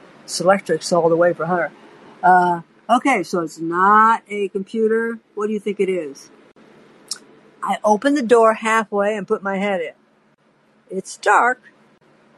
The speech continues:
By the way, we're in Woody Creek, so there's trees everywhere. It's dark. It's dark at high noon there. But, okay, the room is dark. But after a moment, after my eyes get used to the light, I can see, uh,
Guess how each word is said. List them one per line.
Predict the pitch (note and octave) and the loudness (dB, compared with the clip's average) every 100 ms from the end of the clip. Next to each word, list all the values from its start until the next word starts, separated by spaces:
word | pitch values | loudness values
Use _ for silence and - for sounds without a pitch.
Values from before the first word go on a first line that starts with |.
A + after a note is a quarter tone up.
| _ - | _ -2
By | C4 | 0
the | A#3 | 2
way, | E3 C#3+ _ G#3+ | 0 -6 _ 0
we're | A3+ | 2
in | A3+ C#4 A#3 | 2 0 4
Woody | A3 G3+ | 2 2
Creek, | - F#3+ E3+ | -2 -4 -4
so | F#3 | -6
there's | F3 E3 E3 F#3 | -4 -6 -10 -12
trees | - C#4+ B3+ F#3+ | -2 0 2 2
everywhere. | F3 E3+ E3 D#3+ | 2 2 2 2
It's | D3+ F#3 - - - - | 0 -2 -4 -20 -2 2
dark. | F3+ D#3+ - | 4 2 -2
It's | F#3+ - | -6 -6
dark | - G#3+ G3+ F#3+ - | -4 0 0 -2 -10
at | D3+ D#3+ D#3 D#3+ | -12 -10 -10 -4
high | G#3 G3+ | 0 2
noon | F#3+ G#3 F#3 D#3 | 4 4 2 -2
there. | C#3 D3 _ _ | -10 -14 _ _
But, | G3 F#3 - _ G3 | 2 2 -2 _ 0
okay, | F#3+ D#3+ - _ | 2 2 -6 _
the | G3+ | 2
room | A#3+ D4 | 4 4
is | D4+ | 2
dark. | - F#3+ C#3+ C3 - _ _ _ _ _ _ _ _ _ | 0 2 2 -2 -10 _ _ _ _ _ _ _ _ _
But | F#3+ F#3+ | 2 2
after | A3 C4+ - C#4 | 4 2 2 0
a | |
moment, | A3 G3+ G3+ | 2 0 0
after | G3 G3 | -2 -2
my | F#3 D3+ | -4 0
eyes | F#3+ G3+ G3 | 2 2 0
get | F#3+ F#3 | -4 -4
used | G3 - | -6 -2
to | |
the | E3 | -4
light, | D3+ E3 D#3+ E3 | 0 0 0 0
I | F#3 F#3+ | -2 0
can | F#3+ | -4
see, | - - C4 A#3 G#3+ G3+ F#3+ | -6 -2 2 4 6 6 4
uh, | E3+ F3 E3+ E3 D3 | 0 0 0 0 -4